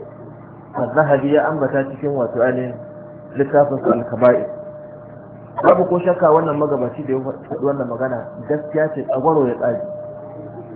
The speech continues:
Domin Allahn da imu ya isa da mu, isan mu fiye da kanmu, ya ambata cewar, "Wa iz ta'azzana rabbukum la in shakartum la azidannakum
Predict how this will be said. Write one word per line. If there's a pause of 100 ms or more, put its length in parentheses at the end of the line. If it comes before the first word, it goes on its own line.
(1400)
Domin
Allahn
da
imu
ya
isa
da
mu,
isan
mu
fiye
da
kanmu, (800)
ya
ambata
cewar,
"Wa
iz (140)
ta'azzana
rabbukum (960)
la
in
shakartum
la
azidannakum